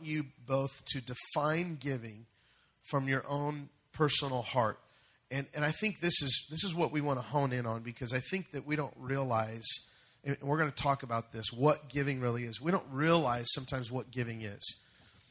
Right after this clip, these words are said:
A lot of times, and that's why Paul said, "Don't give grudgingly,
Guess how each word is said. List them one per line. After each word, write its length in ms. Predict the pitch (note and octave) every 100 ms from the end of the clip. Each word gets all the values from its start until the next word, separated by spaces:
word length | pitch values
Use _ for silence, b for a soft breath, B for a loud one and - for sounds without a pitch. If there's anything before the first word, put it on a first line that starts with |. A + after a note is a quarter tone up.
| B
A 60 | C#3+
lot 180 | D#3+ G3
of 80 |
times, 340 | - E3+ D#3 B2+
and 140 | D3+
that's 180 | E3 E3+
why 100 | D#3
Paul 240 | C3+ D3+ C#3
said, 140 | - B2
"Don't 260 | F3 F#3 D#3+
give 320 | D#3 C3+ -
grudgingly, 640 | - C3+ C3+ B2+ A2 A2